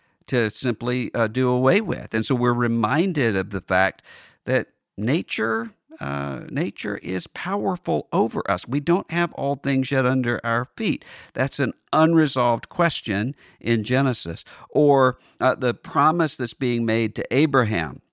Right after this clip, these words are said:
"I will give you this land, and you will have, uh, y-, you will have descendants that are as many as the stars and many as the,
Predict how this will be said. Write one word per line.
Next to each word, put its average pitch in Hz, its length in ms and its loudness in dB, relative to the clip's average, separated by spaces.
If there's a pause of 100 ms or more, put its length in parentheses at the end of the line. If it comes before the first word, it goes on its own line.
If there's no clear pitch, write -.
(140)
"I 113 140 4
will 117 160 0
give 127 220 0
you 131 140 0
this 101 260 -4
land, 123 540 0 (260)
and 110 220 0
you 113 160 0
will 107 220 0
have, 101 560 -2
uh, 90 420 0
y-, 90 220 -10
you 113 240 -4
will 107 180 0
have 110 280 -4
descendants 139 600 -2
that 104 140 -4
are 101 120 0
as 95 140 -4
many 135 320 2
as 113 160 -2
the 98 100 -12
stars 147 540 -2
and 92 100 -2
many 123 280 2
as 107 160 -2
the, - 220 -2